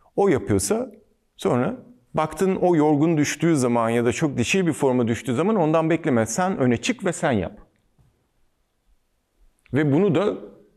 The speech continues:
gözüne sokma. Ya da karşı taraf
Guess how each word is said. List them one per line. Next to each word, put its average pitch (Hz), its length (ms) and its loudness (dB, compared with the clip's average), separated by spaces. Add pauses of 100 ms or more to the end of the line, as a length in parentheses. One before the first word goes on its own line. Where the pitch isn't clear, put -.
gözüne 139 380 2
sokma. 80 420 -4 (920)
Ya 127 120 2
da 160 320 -2
karşı 135 340 -4
taraf 156 320 0